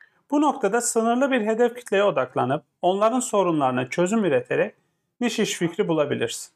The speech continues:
Örnek vermek gerekirse sadece diyabet hastaları için beslenme danışmanlığı yapabilirsin. Şöyle ki sadece bu konuya oda-, odaklanan uzmanın az olması sebebiyle fark edilmen daha kolaydır.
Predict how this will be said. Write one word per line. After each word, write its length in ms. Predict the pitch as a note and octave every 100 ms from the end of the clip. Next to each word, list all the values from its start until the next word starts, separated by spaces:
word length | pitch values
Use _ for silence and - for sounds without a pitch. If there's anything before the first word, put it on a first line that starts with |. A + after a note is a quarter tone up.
| _ -
Örnek 340 | F#3+ G3 F3+
vermek 300 | E3 F3+ E3+
gerekirse 640 | C3 B2+ B2+ B2+ - G#3 - _ _ -
sadece 680 | - A3 A3+ G3 G#3 G3+
diyabet 420 | E3 F3 F#3 G3+ G3
hastaları 560 | F3 - D3+ D3+ E3
için 340 | F#3+ G3+ G#3+ D#3+
beslenme 560 | D3 - D#3 E3 E3+
danışmanlığı 600 | D3 C#3 C3+ C#3+ C3+ C#3+
yapabilirsin. 720 | C3+ C3 B2 A#2+ A#2 - - _ _ _ _ _ _ - _ _ _ _
Şöyle 380 | - G#3+ G#3+ F3
ki 300 | F#3+ A3+ A3
sadece 540 | - - G#3+ G#3+ G#3+ F3+
bu 120 | G3+
konuya 440 | - G3 G3 G#3+
oda-, 260 | G3 E3+ F3+
odaklanan 720 | F#3 E3+ E3+ F3 F3+ G3 G3
uzmanın 400 | F#3 D#3+ F3 G3
az 180 | G#3+ G#3+
olması 380 | G3+ E3 E3+ F3+
sebebiyle 640 | - C3 A#2 A#2+ A#2+ F3 - _ _ _ _ -
fark 300 | A3 A#3 A#3
edilmen 440 | F#3+ F#3 A#3 G#3
daha 220 | F3 E3
kolaydır. 640 | - B2+ - - - -